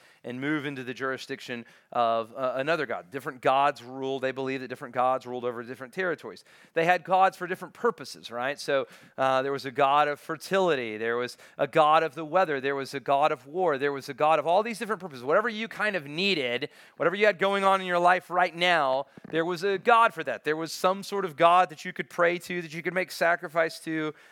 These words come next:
and he would help you out. So in, in the ancient Near East, the dominant belief system of the time was, it was a belief in many gods that fit the individual's need.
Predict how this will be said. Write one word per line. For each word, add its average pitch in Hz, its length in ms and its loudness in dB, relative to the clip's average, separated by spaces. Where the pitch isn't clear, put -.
and 151 160 -4
he 175 440 -6
would 156 200 -4
help 156 280 -2
you 160 120 -2
out. 143 220 0
So 165 120 -10
in, 165 220 -14
in 180 100 -6
the 190 120 -4
ancient 214 400 -4
Near 165 260 -4
East, 110 540 -8
the 139 80 -6
dominant 214 500 2
belief 170 340 -2
system 156 400 -8
of 135 120 -6
the 135 80 -6
time 143 500 -4
was, 135 160 -14
it 151 60 -14
was 156 140 -10
a 160 60 -6
belief 165 600 -4
in 156 340 -8
many 180 480 -4
gods 143 800 -2
that 160 180 -6
fit - 760 0
the 151 140 -8
individual's 143 800 -8
need. 113 400 -18